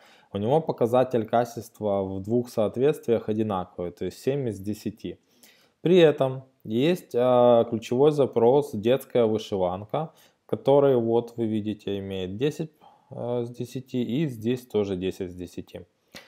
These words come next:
А, в чем разница? Почему такое, р-, разбежность, почему такая? Потому что,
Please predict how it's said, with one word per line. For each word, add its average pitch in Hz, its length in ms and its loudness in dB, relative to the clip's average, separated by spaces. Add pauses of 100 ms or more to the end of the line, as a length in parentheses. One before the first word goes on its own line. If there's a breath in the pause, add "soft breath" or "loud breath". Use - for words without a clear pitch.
(340 loud breath)
А, 110 840 4
в - 160 -14
чем 180 500 2
разница? 110 560 6
Почему 135 440 -4
такое, 127 580 2
р-, 104 560 2
разбежность, 107 640 0
почему 92 360 -8
такая? - 380 -4
Потому 160 400 -2
что, 160 380 -2